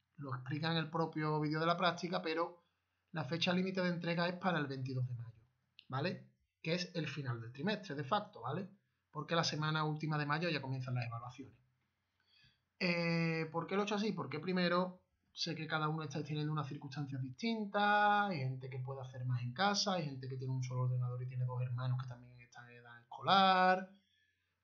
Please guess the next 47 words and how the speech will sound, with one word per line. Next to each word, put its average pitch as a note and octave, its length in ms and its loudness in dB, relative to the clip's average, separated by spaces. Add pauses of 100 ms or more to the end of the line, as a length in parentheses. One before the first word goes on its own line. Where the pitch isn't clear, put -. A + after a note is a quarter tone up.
hay D3+ 140 -2
gente D3 220 -4
que C#3+ 80 -4
tiene C#3 160 -4
ordenadores C3+ 440 -4
que C#3 140 -6
van C3+ 120 0
muy C3+ 180 -4
lento C#3+ 500 -2
y C3+ 60 -6
cada C3 240 -2
cosa B2+ 240 -4
que B2+ 80 -4
tienen B2+ 200 2
que B2+ 60 2
hacer B2+ 180 0
en B2+ 100 2
InDesign B2+ 520 2
pues B2 160 -6
es A#2 60 -6
un - 80 -18
poco A#2+ 220 -20
un - 80 -20
suplicio - 500 -12
porque B2+ 240 -12
van B2+ 380 -4
a C3+ 100 -6
la B2 100 -6
mitad B2+ 260 -2
de, B2+ 680 0
de - 120 -14
velocidad C3 420 -6
que F3 80 -4
los F3 100 0
demás, F3+ 400 -2
así G3 300 0
que D#3+ 260 -4 (440)
os C#3 160 -2
doy D#3+ 160 4
bastante F3 500 -2
tiempo C#3 540 -4 (800)
para D#3+ 280 4
que F3+ 380 -2 (100)
no C#3 460 -2
os B2 80 0
agobiéis, A2 460 -2
¿vale? D#3 380 -4